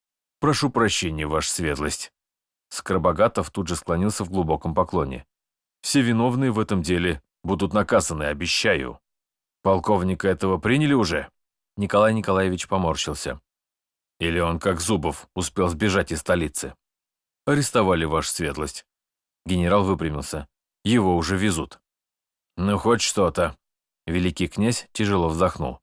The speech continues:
"Будем надеяться, что император простит нам эту оплошность. Вот что, я пока в кабинет,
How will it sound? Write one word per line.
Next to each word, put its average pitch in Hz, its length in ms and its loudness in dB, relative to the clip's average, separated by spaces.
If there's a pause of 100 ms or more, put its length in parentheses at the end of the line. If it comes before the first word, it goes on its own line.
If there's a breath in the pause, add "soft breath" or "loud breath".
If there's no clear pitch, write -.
(540)
"Будем 90 300 0
надеяться, 92 440 0
что 95 220 -2
император 95 460 0
простит 107 520 0
нам 85 160 -2
эту 82 180 0
оплошность. 92 640 -2 (840)
Вот 98 220 2
что, 69 300 -4 (200)
я 90 180 0
пока 95 220 0
в - 80 -4
кабинет, 107 480 0